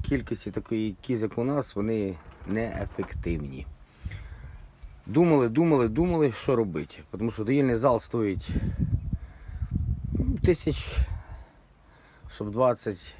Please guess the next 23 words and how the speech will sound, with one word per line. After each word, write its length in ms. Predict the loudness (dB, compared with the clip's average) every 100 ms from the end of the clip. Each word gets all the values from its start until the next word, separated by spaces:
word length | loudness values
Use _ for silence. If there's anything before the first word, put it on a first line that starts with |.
| -8
кіз 240 | -2 0
одновременно 600 | 0 -2 -2 0 0 0
доїлось, 720 | 0 0 0 0 -2 -6 -20 -20 -20 -20 _ _
тисяч 280 | -10 -10 -10
п'ятнадцять 520 | -10 -6 -6 -6 -6
доларів 320 | -4 -2 -2
буде 180 | -4 -6
стоїти, 420 | -10 -14 -16 -16 -20 -20 -10 -8 -4 -4
як 180 | -6
мінімум. 340 | -8 -12 -14 -18 -20 _ -20 -20 -20 -20 -20 -20 -20 0
Що 180 | 4
ми, 200 | 4 4
до 140 | 0 -2
чого 200 | 2 2
ми 80 | 2
прийшли? 360 | -2 -6 -10 -12 _ _ _ _ _ _ -20 -20 -20 -20 -20 -20 -20 -20 _ _ _
Ми, 340 | 0 4 4 0 -8 -12 -14 -14 -14 -16 -20 -20 -20 -20 _ _
знайшов 400 | -16 0 4 4
я 200 | 4 0 -6 -20 -18
отакий 400 | -16 -8 -2 -2
ось 180 | -2 -6 -6 -12 -20 -20 -10 -8 -8 -16 -18 2
вакуумний 460 | 4 4 2 0 0
насос. 460 | -2 -6 -14 -16